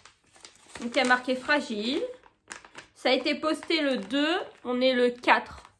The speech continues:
Deux jours pour arriver. Trop génial. Donc, hop là. On va voir ce qu'elle m'a mis. Moi, je sais déjà.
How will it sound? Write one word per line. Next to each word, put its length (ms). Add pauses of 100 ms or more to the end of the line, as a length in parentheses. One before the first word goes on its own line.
(160)
Deux 200
jours 200
pour 160
arriver. 300 (260)
Trop 120
génial. 320 (1080)
Donc, 640 (280)
hop 120 (100)
là. 520 (600)
On 40
va 120
voir 180
ce 160
qu'elle 280
m'a 220
mis. 240 (2000)
Moi, 180
je 140
sais 160
déjà. 380